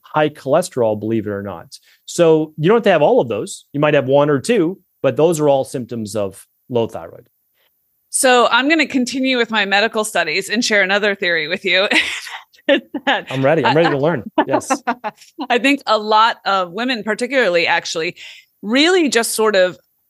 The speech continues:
Speaker 2: blame's a funny word, attribute this to perimenopause, something we've talked about a lot, the years between, like, your, your bulk fertility years and then actual menopause. And I think they pin a lot of the symptoms that they're having to perimenopause, when a lot of them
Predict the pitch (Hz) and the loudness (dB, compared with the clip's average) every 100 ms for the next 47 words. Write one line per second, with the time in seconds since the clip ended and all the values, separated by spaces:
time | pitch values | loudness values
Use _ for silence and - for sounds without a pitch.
0 | - 208 226 226 240 220 214 185 170 170 | -18 -2 2 2 2 0 -4 -4 -4 -4
1 | 170 - - - 294 311 254 240 226 - | -2 -4 -2 0 2 2 2 0 0 -4
2 | - 220 - - 220 226 233 196 185 226 | -4 -6 -6 -4 2 4 4 2 0 -2
3 | 285 311 330 - 214 202 190 190 202 180 | 2 4 4 0 -4 -4 -6 -2 -2 0
4 | 190 185 160 175 175 202 190 175 175 180 | 0 0 2 2 2 2 0 0 0 -2
5 | 185 - 175 165 160 - 160 - 175 170 | -6 -4 -4 -2 -4 -2 -6 -4 -2 0
6 | 143 _ _ _ - 170 175 - 185 196 | -2 _ _ _ 0 0 0 -2 -6 -2
7 | 175 170 165 165 165 165 165 156 151 - | 0 0 0 0 -2 -2 -4 -4 -6 -4
8 | - 165 - 160 156 - 156 156 220 226 | -4 -4 -2 -2 -2 -2 -4 -4 0 -2
9 | 240 - - - - _ - 233 233 226 | -2 -14 -14 -16 -20 _ -2 0 2 0
10 | 240 320 349 262 202 - _ - - 320 | 0 0 2 0 0 -6 _ -12 0 2
11 | 349 330 - 208 220 233 226 180 190 - | 4 2 0 0 2 2 0 -2 -6 -2
12 | 294 320 254 185 165 175 180 156 165 165 | -2 0 0 0 0 0 0 2 0 -2
13 | 151 - 254 233 226 185 196 339 247 180 | -6 -4 -4 -4 0 0 2 0 2 2
14 | 170 170 202 - 180 180 277 381 220 185 | 0 -2 -4 -2 0 2 2 0 -2 -4